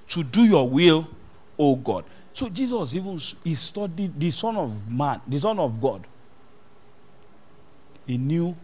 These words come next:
the books. He studied it. When pressure comes, when pressure, pressure comes,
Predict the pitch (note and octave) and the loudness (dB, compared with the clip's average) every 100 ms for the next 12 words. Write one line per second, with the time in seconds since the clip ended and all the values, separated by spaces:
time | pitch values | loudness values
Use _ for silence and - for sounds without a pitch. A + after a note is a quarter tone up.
0 | - - A#2+ G#2 B2 G#2+ - - - - | -20 -12 -8 -6 -4 -6 -6 -8 -12 -20
1 | - - - - - - - - - - | -20 -20 -20 -20 -20 -20 -20 -20 -20 -20
2 | - - - - - - - - A#2+ - | -20 -20 -20 -20 -20 -20 -18 -8 -4 -2
3 | D#3 D#3 B2 F2+ - - - - - - | -2 -2 -6 -6 -8 -12 -16 -20 -20 -20
4 | - - - - - - - - - - | -20 -20 -20 -20 -20 -20 -20 -20 -20 -20
5 | - - - - - - - - G3+ C4+ | -20 -20 -20 -20 -20 -20 -20 -8 2 2
6 | B3 A#3 - E4+ E4+ E4+ D4+ - A#3 F#3+ | 2 -4 -4 -2 -2 -2 -4 -2 2 4
7 | G#2+ - - - - - E3+ F#3 E3 - | 2 -8 -10 -10 -16 -10 -2 -2 -2 -2
8 | B3+ B3 - D#3+ - - - - A3+ A3+ | 0 0 0 -2 -2 -8 -20 -4 -4 -2
9 | - D3+ - - A#2+ G2 - - | -2 -2 -2 0 0 0 -6 -6